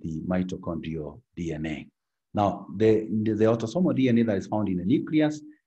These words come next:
is the ne-, D N A that, uh, undergoes recombination. And, uh, the particular one that comes from the mitochondria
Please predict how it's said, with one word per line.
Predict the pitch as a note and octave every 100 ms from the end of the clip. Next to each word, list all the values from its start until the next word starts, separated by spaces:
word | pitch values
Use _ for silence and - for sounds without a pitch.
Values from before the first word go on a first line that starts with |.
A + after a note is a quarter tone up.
| _
is | F2 F#2
the | G2
ne-, | G2+ G#2+ G#2+
D | G#2+ G#2+
N | F#2+ G2+
A |
that, | F#2+ F2+ - - F2
uh, | F2 E2+
undergoes | F2 F2 G2 F#2
recombination. | E2+ - D#2 E2 B2+ - F#3 B3+ - - _ _ -
And, | E2+ F2+ E2+
uh, | F2 F2 F2 F2 - E2+
the | F#2+
particular | G#2 - A#2 A#2 A2+
one | A#2 A2+
that | G2+ -
comes | G#2 G#2 G#2
from | - G2 F2+ F2 E2+ - _ -
the | F2
mitochondria | F#2+ G2+ F#2 A#2+ C3 F2 E2+ -